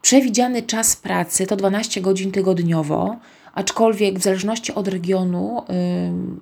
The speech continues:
warunki pracy mogą się lekko różnić, y,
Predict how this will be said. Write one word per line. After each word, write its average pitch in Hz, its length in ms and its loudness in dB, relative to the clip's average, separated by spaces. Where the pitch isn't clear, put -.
warunki 190 460 2
pracy 196 280 0
mogą 202 220 -2
się 202 180 -2
lekko 196 480 2
różnić, 170 720 -2
y, - 20 2